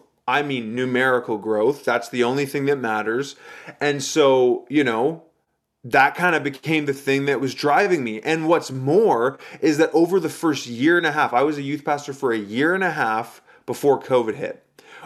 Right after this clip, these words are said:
Over the first year and a half of youth ministry, it actually, our youth ministry was going so well.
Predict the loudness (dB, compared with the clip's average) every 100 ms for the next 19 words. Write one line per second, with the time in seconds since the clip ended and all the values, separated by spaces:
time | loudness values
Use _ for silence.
0 | 2 2 2 -2 -2 -2 -2 -8 -2 0
1 | 0 -2 0 0 0 -2 -2 -4 -4 -4
2 | -4 -4 -4 -2 -2 -6 -16 -8 -2 0
3 | 4 2 2 0 2 2 2 2 2 0
4 | -4 -2 -2 -2 -2 0 0 0 0 0
5 | -4 -2 2 2 4 2 0 -2